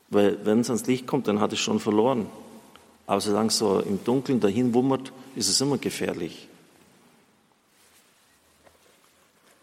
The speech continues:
Auch dass man jetzt die richtigen Schritte macht und, und da jetzt wieder dann die Dinge öffnet,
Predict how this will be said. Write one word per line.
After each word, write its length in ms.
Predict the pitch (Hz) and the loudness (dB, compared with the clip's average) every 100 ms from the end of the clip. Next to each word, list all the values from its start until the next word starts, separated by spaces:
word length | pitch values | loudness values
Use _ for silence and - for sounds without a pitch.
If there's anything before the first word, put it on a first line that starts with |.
| - | -4
Auch 140 | 107 - | -2 2
dass 180 | 101 | 4
man 140 | 110 98 | 4 4
jetzt 180 | 98 107 | 2 2
die 60 | |
richtigen 340 | 104 - 107 98 | 0 0 0 2
Schritte 320 | 131 135 120 | 2 4 4
macht 460 | 98 98 - - - - - - - - - - - - - - - - - - | 4 2 -2 -14 -16 -20 -20 -20 -20 -20 -20 -20 -20 -20 -20 -20 -20 -20 -20 -6
und, 200 | 98 - | -4 -2
und 220 | 95 92 | -2 0
da 120 | 92 | -2
jetzt 180 | 101 - | -2 -4
wieder 160 | 98 98 | 0 2
dann 340 | 90 92 87 - | 2 2 -2 -6
die 60 | - | -4
Dinge 240 | 110 107 | 2 4
öffnet, 600 | 95 131 - 113 - - | 4 2 2 0 0 -6